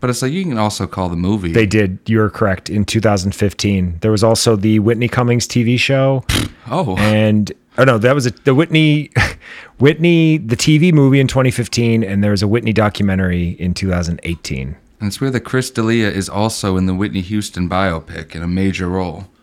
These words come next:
Speaker 2: He's in blackface playing Bobby Brown, but instead of beating her up, he's just texting a bunch of underage girls. <laughs>
Speaker 1: So cute. <laughs> I mean, I can't believe this movie got made in this climate. It's,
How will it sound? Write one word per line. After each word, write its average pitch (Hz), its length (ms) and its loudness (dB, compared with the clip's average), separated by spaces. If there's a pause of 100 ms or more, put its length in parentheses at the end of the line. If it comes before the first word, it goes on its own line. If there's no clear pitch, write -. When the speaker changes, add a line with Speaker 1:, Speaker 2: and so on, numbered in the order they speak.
(140)
Speaker 2:
He's 110 200 2
in 107 140 2
blackface 98 580 -2
playing 95 300 0
Bobby 95 320 0
Brown, 98 360 2
but 101 140 2
instead 104 320 0
of 90 160 -4
beating 113 280 2
her 107 140 2
up, 110 220 0
he's 104 220 -4
just - 240 -4
texting 110 400 -2
a 107 40 0
bunch 107 220 0
of 104 60 0
underage 107 500 2
girls. 127 500 4
<laughs> - 40 -12 (280)
Speaker 1:
So - 200 -4
cute. 156 360 0
<laughs> - 600 -8 (840)
I 120 80 -4
mean, 117 140 2
I 113 60 2
can't 160 200 0
believe 143 160 0
this 120 120 0
movie 120 180 2
got 110 160 0
made 135 240 0
in 98 100 -2
this 98 140 -6
climate. 123 420 -2
It's, 85 160 -10